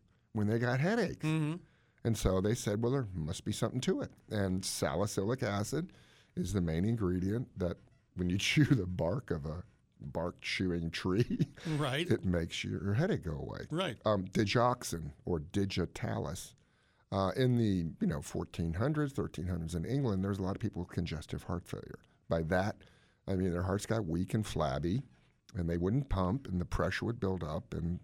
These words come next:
Speaker 1: the legs would swell up. It was called dropsy because it's like your body was dropping down into your feet. That's edema from congestive heart failure. Well, somebody said, "You know, we got this foxglove,"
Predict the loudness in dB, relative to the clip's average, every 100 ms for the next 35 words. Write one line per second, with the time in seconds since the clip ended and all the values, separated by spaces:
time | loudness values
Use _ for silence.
0 | -4 -2 0 0 -2 -6 -6 -6 -4 -2
1 | -2 -2 -4 -14 -20 -12 -4 -2 -2 0
2 | 0 0 0 2 4 2 -2 -6 -8 -12
3 | _ _ _ _ _ _ _ _ -2 2
4 | 2 0 0 -2 0 -4 -2 0 2 2
5 | 2 0 -4 -6 -2 2 2 0 0 0
6 | 0 0 0 0 -2 -2 -4 -4 -6 -4
7 | -6 -8 -20 _ _ _ -4 -4 -2 -2
8 | 2 4 4 0 -6 -12 -20 _ _ -6
9 | -2 -2 -4 -4 -4 0 -2 -2 -6 -8
10 | -12 -18 _ _ _ -2 0 4 4 2
11 | 2 0 2 2 2 0 0 0 0 -2
12 | -2 -4 -2 0 0 -4 -4 -2 0 0